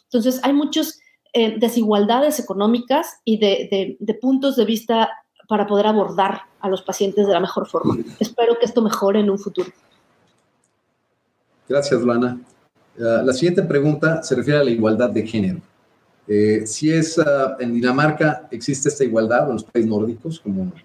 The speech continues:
Speaker 2: es la, la, la, la, lo que las gentes, eh, opinan o, o se ha difundido, eh, si efectivamente hay una igualdad de género profesional en Dinamarca.
Speaker 1: Mi vivencia es que sí.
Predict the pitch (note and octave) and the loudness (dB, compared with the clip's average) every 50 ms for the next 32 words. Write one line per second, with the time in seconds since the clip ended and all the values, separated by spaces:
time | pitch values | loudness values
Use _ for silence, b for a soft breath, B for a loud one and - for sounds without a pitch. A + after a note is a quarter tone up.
0 | _ _ _ _ - G2 F2+ F#2 - - - G2 F#2+ F2+ - - F#2 F2+ F2 - | _ _ _ _ -20 -20 -20 -20 -20 -4 0 0 0 0 -2 -8 -12 -16 -18 -18
1 | _ - F#2 - - - _ F#2 F2+ F2 - _ _ G2 F#2+ - - F#2+ F#2+ F#2 | _ -20 -20 -20 -20 -20 _ -20 -20 -20 -20 _ _ -20 -20 -16 -10 -8 -8 -8
2 | F#2 - - A2 G2+ - G#2+ G2 F#2+ - - - _ _ _ _ _ _ _ _ | -8 -6 -4 -4 -2 4 4 2 2 2 -10 -14 _ _ _ _ _ _ _ _
3 | - G#2 F#2+ F#2 F#2 F2+ G#2 G2+ - - G#2+ G#2 A2+ C3 A#2+ G2 F2+ F2 E2 D#2+ | -8 -4 -2 -2 -2 -2 -4 -6 0 4 4 6 6 4 4 2 0 0 -2 -6
4 | - - F2+ F2 - G#2 G2+ G2+ G#2 - F#2+ F#2 F#2+ G2 A2 C#3 D#3+ F#3 - _ | -10 -14 -16 -2 2 2 2 2 2 -2 -6 -6 -4 -2 -2 -4 -4 -6 -12 _
5 | _ _ _ _ _ _ _ _ _ - G2 F#2+ G2 G2 F#2+ G2 F#2+ F#2+ - - | _ _ _ _ _ _ _ _ _ -4 -2 0 2 2 2 0 0 -4 -8 -8
6 | - A2 G#2 A2 G#2+ C3 C#3 C3+ C3+ C3 C3+ C3+ C3 C3+ C3 B2 A2+ A2 G#2+ A#2+ | -8 -4 -4 -2 0 0 0 2 0 0 0 0 0 2 2 2 2 2 2 0
7 | A#2+ A#2+ A#2+ B2 A#2 A#2 G#2+ G2+ - G2 F#2 - - - G2+ G2 G2 F#2 F2 F2 | -2 -2 -2 -2 -2 0 0 0 -2 -4 -8 -8 -10 -8 -6 -6 -4 -6 -6 -8
8 | E2 E2 D#2+ D#2 - - - _ _ _ _ _ _ _ _ _ _ _ _ _ | -10 -10 -10 -10 -10 -14 -20 _ _ _ _ _ _ _ _ _ _ _ _ _
9 | _ _ _ _ _ _ b b b b b b b b b b b b b b | _ _ _ _ _ _ b b b b b b b b b b b b b b
10 | _ C4+ C4+ C4 B3+ A#3 C4+ D4 D4+ D4+ F4 E4+ - D4+ B3+ - A3+ G3+ - | _ 2 4 4 4 4 4 2 4 4 2 4 2 0 2 2 -2 -2 -4